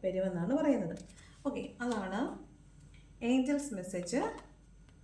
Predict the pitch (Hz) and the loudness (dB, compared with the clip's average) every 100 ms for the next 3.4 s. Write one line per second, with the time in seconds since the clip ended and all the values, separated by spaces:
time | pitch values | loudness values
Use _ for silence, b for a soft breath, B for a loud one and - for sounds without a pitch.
0 | - - - - - - - - 247 226 | -20 -20 -20 -20 -20 -20 -20 -2 0 0
1 | 214 - 175 311 311 - - - - - | -2 -6 -4 -2 0 0 -4 -12 -20 -20
2 | - - 226 214 214 202 220 214 202 202 | -20 -16 -8 -4 -2 -2 0 0 0 0
3 | 196 190 185 | -2 0 0